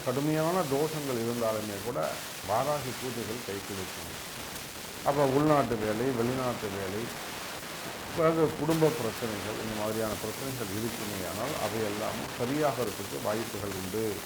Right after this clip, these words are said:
எனதருமை துலாம் ராசி அன்பர்களே, அதே போல செய்யாத குற்றங்களுக்கான தண்டனை, வீண் பழி அவமானங்கள்,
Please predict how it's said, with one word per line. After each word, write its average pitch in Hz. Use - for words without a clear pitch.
எனதருமை 113
துலாம் 151
ராசி 101
அன்பர்களே, 90
அதே 151
போல 175
செய்யாத 175
குற்றங்களுக்கான 160
தண்டனை, 135
வீண் 156
பழி 143
அவமானங்கள், 127